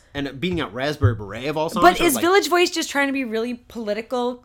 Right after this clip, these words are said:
Speaker 1: I have
Speaker 2: politically
Speaker 1: no
Speaker 2: correct,
Speaker 1: idea.
Speaker 2: and they're just like, "We're gonna choose the things that we think serves the best good," or
Speaker 1: But
Speaker 2: whatever?
Speaker 1: honestly,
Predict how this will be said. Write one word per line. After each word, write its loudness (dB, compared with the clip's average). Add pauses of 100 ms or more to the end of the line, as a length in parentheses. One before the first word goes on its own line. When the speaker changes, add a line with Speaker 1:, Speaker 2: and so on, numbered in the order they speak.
(100)
Speaker 1:
I -18
have -10
Speaker 2:
politically -6
Speaker 1:
no -8
Speaker 2:
correct, -4
Speaker 1:
idea. -6
Speaker 2:
and -4
they're -4
just -10
like, -6
"We're -6
gonna -8
choose -10
the -10
things -4
that -8
we -10
think -8
serves -6
the -8
best 0
good," 0
or 4
Speaker 1:
But 0
Speaker 2:
whatever? 4
Speaker 1:
honestly, 0